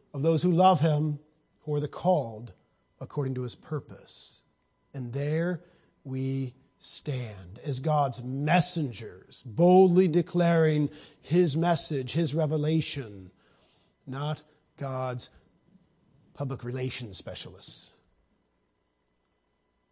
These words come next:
putting a positive spin on the character and nature of God. And all of God's saints said, Amen. Amen. Let's pray. Father, we thank you for your holy revelation. We thank you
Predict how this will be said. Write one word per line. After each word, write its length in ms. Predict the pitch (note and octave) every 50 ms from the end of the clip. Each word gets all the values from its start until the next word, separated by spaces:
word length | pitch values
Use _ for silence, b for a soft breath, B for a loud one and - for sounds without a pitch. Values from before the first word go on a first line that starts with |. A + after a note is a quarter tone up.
| _ _ _ _ _ -
putting 220 | - D#3 D3 C3+
a 40 | B2
positive 600 | - - C#3+ D3 C3+ C3+ C3+ A#2+ B2+ B2 A#2+ -
spin 500 | - - - - D3 B2+ G#2+ F#2 F#2 F2+ - - - _ _ _ _ _ _ _ _ _ _ _ _ _ _ _ _
on 80 | - B2+
the 80 | A#2+ -
character 440 | - - B2+ G#2+ A2 G#2+ - A#2
and 80 | G#2 G#2
nature 320 | G#2 F2+ E2+ - - F#2
of 100 | F2 A2
God. 200 | - A2+ - - - _ _ _ _ _ _ _ _ _ _ _ _ _ _ _ _ _ _ _ _ _ -
And 100 | - B2+
all 160 | C#3 D3+ D#3+
of 80 | D#3+ D3
God's 300 | D#3 E3+ D#3+ D#3+ D3+ -
saints 260 | - D#3+ D3+ C#3 -
said, 360 | - - D#3+ C3+ G#2+ F#2+ - - _ _ _ _ _ _ _ - - - B B B B B B B B B B B B - -
Amen. 280 | D#3 D3+ D3+ D3+ C#3+
Amen. 240 | C#3 C3+ A#2+ G#2+ G#2+
Let's 180 | A#2+ C#3 C3+ -
pray. 260 | - - D#3 C#3+ C3
Father, 340 | - - F3+ F3+ F3+ F3 F3
we 100 | E3 D3+
thank 340 | - G3 G3 G3 F3 - -
you 240 | G3 F#3 F3 D3 B B B B B B B B B B B -
for 100 | - F3+
your 160 | E3+ E3+ D#3+
holy 260 | D3+ F#3 G3 F#3+ F#3+
revelation. 720 | F3+ F3+ E3 F3 F3 F3+ G3 G3 G3 - - G3+ F#3+ F#3
We 80 | F3 D#3
thank 360 | - G3+ G3 G3+ G3 - -
you 420 | G3+ G3+ G3 F#3+ E3+ D#3 - -